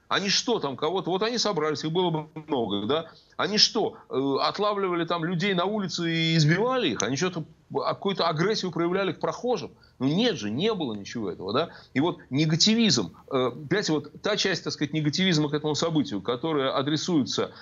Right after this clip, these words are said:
Рамзану, Путину, саудитам, там, я не знаю, кому угодно, это другой вопрос. М-, но меня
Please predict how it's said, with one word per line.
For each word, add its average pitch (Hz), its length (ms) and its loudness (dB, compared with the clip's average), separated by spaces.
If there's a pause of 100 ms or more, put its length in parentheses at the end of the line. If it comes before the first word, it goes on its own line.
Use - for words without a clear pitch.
(140)
Рамзану, 151 840 0
Путину, 151 840 0
саудитам, 151 800 2
там, 151 180 0
я 156 80 2
не 156 60 2
знаю, 156 180 2
кому 165 220 -2
угодно, 190 400 -2 (260)
это 180 220 0
другой 151 260 2
вопрос. - 380 -4 (340)
М-, 110 220 -4 (240)
но 131 160 4
меня 156 400 2